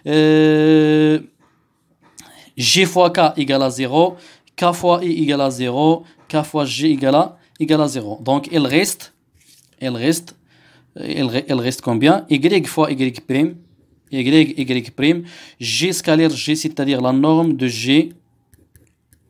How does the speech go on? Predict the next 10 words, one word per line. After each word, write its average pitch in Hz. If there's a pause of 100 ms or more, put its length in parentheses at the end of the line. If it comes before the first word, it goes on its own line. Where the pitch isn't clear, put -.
(120)
tout 165
au 165
carré, 139 (600)
plus - (280)
la 135
dernière, 131
Z 131
fois 143
Z 117
prime, 139